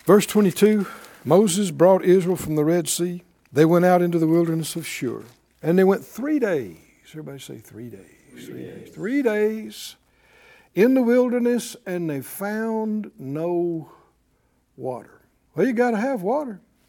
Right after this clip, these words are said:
Speaker 1: How long can you make it without water? You, your body, your spouse, your kids, all your cows,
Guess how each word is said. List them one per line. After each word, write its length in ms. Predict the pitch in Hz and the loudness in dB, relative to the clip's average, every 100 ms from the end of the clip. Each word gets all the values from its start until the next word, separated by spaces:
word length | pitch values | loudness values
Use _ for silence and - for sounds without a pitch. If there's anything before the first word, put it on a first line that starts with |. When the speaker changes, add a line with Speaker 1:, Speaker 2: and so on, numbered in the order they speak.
| _ | _
Speaker 1:
How 180 | - 139 | -8 -4
long 220 | 180 202 | -2 -2
can 180 | 190 214 | -2 -2
you 60 | 202 | -2
make 240 | 226 247 | -4 -4
it 40 | 185 | -6
without 280 | 185 226 | -6 -6
water? 340 | - 240 269 135 _ _ _ _ _ _ _ _ - | -6 -10 -12 -18 _ _ _ _ _ _ _ _ -14
You, 440 | 120 196 285 285 _ _ _ _ _ _ _ _ _ _ | -8 -4 -4 -8 _ _ _ _ _ _ _ _ _ _
your 100 | 104 | -14
body, 440 | 107 185 262 302 - _ _ _ _ _ _ _ _ _ _ _ | -4 -2 0 -4 -10 _ _ _ _ _ _ _ _ _ _ _
your 80 | 113 | -20
spouse, 540 | - 156 175 294 240 | -10 -4 -2 -2 -8
your 80 | 135 | -14
kids, 540 | - 180 294 302 - - _ _ _ _ _ _ _ _ _ _ | -4 -4 -2 -8 -12 -20 _ _ _ _ _ _ _ _ _ _
all 180 | - 170 | -10 -6
your 120 | 180 | -6
cows, 600 | 156 180 254 311 320 - | -2 0 2 2 -2 -6